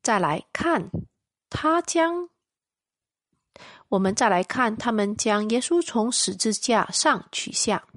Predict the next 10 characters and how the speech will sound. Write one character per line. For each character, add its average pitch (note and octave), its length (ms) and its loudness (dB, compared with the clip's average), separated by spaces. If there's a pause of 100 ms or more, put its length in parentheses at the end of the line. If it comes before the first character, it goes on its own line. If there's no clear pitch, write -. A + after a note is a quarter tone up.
将 F3+ 240 -2
他 F#3 200 -2
安 G#3 260 -2
放 A#3+ 340 0
在 G3 220 2
别 - 200 -2
人 E3 340 0
的 G3+ 200 2
坟 D#3+ 300 -2
墓， A#3 260 -2